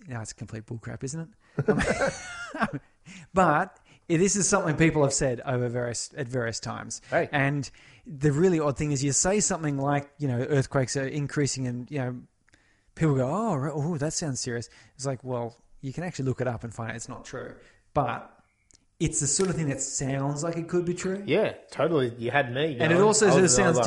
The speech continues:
Speaker 2: "Wow,
Speaker 1: difficult.
Speaker 2: really?"
Speaker 1: It sounds difficult enough to look up. Like, you go, "How would I, how would I find that out?" I can't be bothered. You know, you can't just Google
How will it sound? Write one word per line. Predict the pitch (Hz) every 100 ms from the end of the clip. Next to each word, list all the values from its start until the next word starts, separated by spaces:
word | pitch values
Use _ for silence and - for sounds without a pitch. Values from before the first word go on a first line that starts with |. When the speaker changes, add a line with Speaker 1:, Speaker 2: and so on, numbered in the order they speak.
| -
Speaker 2:
"Wow, |
Speaker 1:
difficult. | 170 156
Speaker 2:
really?" | 175 170
Speaker 1:
It |
sounds | 104 202 180
difficult | 156 180 185 147
enough | 147 139
to | 143
look | 131 139 156
up. | 135 139
Like, | 139
you |
go, | 143 139
"How | 156 233
would | 254
I, | 190 135 - -
how | 139
would | 202
I | 185
find | - 143 143
that | 120 113
out?" | 117 113 - - _ _ _ _ _ - _ -
I |
can't | 117 131 120
be | 123
bothered. | 113 107 120
You | 135
know, | 139
you | 147
can't | 185 202
just | 147
Google | 117 156 135 131 120 117